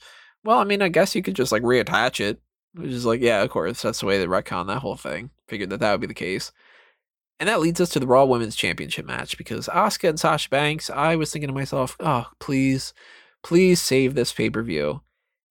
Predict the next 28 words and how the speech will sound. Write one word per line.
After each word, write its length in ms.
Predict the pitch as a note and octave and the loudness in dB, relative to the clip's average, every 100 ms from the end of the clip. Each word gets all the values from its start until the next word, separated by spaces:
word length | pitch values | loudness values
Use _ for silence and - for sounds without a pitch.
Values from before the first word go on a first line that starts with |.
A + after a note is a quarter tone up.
| - | -4
And 320 | A2+ A2+ A2+ | 0 0 0
they 80 | A#2 | 2
go 160 | B2+ B2 | 4 2
ahead, 340 | B2 B2 D3+ | 2 0 0
they 60 | B2+ | -2
have 180 | B2 | -4
a 60 | D#2+ | -4
pretty 240 | - F2 | -8 -8
good 180 | E2 E2 | -6 -6
match. 560 | F2 B2+ A3+ A#3+ - - _ _ _ _ _ _ _ _ - | -2 -2 -2 -4 -10 -10 _ _ _ _ _ _ _ _ -6
And 160 | D3+ | -2
then 400 | F#3 G#3 A3 A3 - - | 0 0 -4 -10 -12 -4
Asuka 340 | F3 G3+ A#3+ | -2 -2 -2
spits 460 | - - F#3 - - _ | -2 -2 -2 -4 -8 _
mist 460 | B2+ C#3+ D3+ - - | -2 0 2 -2 -6
in 60 | - | -4
the 80 | A#2+ | 0
referee's 640 | A2+ - G#2 G2+ F#2+ G#2 | 2 0 -2 0 -2 -4
face. 560 | - - - - - - _ _ _ _ _ _ | -6 -10 -8 -6 -6 -6 _ _ _ _ _ _
And 200 | A2 G#2 | -12 0
Bayley 360 | D3 F#3 F#3+ E3+ | 4 6 4 2
throws 420 | - B2+ E3 F3+ | 0 2 4 4
on 140 | G3+ | 2
the 60 | G3 | 2
referee 360 | F#3 - C3+ | 0 2 0
shirt, 360 | D3+ - C3+ - | 2 2 2 2
counts 300 | - G#3+ G#3 | -2 -2 -2
pinfall, 680 | - F#3 F#3+ - G2+ C#3 | -2 -2 0 2 4 4